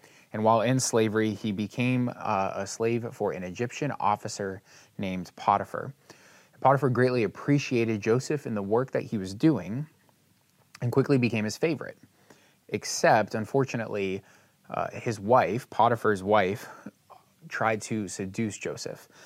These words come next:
And Joseph said no, trying to be an honorable man and honor Potiphar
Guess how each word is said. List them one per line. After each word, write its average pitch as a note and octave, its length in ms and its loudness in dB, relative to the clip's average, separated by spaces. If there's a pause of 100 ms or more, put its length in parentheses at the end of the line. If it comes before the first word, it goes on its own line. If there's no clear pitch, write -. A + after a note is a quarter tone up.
(240)
And G2+ 140 -2
Joseph A#2 680 4
said G#2+ 300 2
no, G#2 440 2
trying G#2+ 420 -2
to G#2 100 -8
be F#2+ 180 -6
an F#2 80 -8
honorable F2+ 480 -2
man F2 400 -8 (140)
and G2 100 -8
honor F2+ 460 -4
Potiphar F#2 560 -4